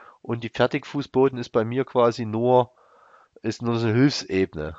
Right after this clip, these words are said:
Ja, während bei den Architekten ist dann oft so, dass die Hauptebene gleich die oberkante Fertigfußboden ist.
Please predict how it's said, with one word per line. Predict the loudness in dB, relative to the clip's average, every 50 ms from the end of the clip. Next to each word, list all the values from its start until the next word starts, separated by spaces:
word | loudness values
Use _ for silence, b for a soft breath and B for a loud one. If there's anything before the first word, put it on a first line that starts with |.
| -16 _
Ja, | -4 0 2 4 4 4 4
während | 2 0 -2 -2 0 0
bei | -2 -2
den | -2 -4 -6
Architekten | -6 -6 -8 -8 -6 -6 -8 -8 -8 -10
ist | -10 -10 -10 -10
dann | -6 -6
oft | -6 -8 -8 -8
so, | -6 -4 -4 -2
dass | -4 -4
die | -4 -6 0
Hauptebene | 2 2 2 2 0 -6 -8 -6 -6 -8 -6
gleich | -2 -2 -2 -2 -2
die | -4 -6
oberkante | -4 -4 -6 -4 -6 -8 -8 -8 -8
Fertigfußboden | -8 -8 -8 -8 -12 -14 -18 -20 -20 _ -12 -12 -12 -10 -12 -16
ist. | -18 -18 -20 -20 _